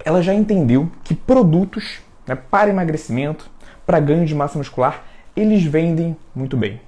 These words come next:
Então a gente sabe hoje que essas empresas investem muito em pro-, novos produtos. Não só produtos, né, mas estratégias nutricionais.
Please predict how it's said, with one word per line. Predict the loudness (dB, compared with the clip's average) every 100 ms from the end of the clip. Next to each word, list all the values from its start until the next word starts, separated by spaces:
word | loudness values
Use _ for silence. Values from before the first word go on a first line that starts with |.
| -20 -20 -8
Então | 0 0
a |
gente | 0
sabe | -2 -2 -2 -2 2
hoje | 4 6 2 -6 -20 -20 -20 -20
que | -4 -4 -2
essas | -6 -2 -2
empresas | 0 0 0 0
investem | 0 -2 -2 0
muito | 0 0 -2
em | -4
pro-, | -2 -4
novos | -2 -4 -4
produtos. | -2 0 -2 -8 -16 -16 -18 -6
Não | -4
só | 0
produtos, | 0 4 4 4 2
né, | -4
mas | -2 -2
estratégias | -2 -4 -4 0 0 0
nutricionais. | -6 -4 -4 -4 -4 -6 -8